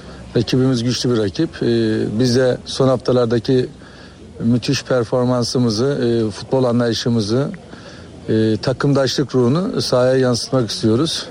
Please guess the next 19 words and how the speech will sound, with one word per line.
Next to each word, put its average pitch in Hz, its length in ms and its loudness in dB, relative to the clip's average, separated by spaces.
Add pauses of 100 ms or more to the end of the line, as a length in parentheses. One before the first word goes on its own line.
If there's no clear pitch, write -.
(120)
Böyle 127 320 4
bir 127 60 4
maçın 123 440 2 (640)
anlamı 127 360 2
açısından, 131 520 -2
e, 120 440 0
daha 135 340 0 (220)
yürekli, 120 440 0
cesur 113 460 0 (220)
futbol 123 240 0
oynayacağız. 117 540 0 (420)
Kazanmaya 135 540 2
yönelik 127 400 -2
oynayacağız. 117 640 -2 (540)
Kazanmaya 127 500 2
ihtiyacımız 120 640 0
var, 143 120 -2
hedeflerimiz 120 680 0
var. 147 280 -2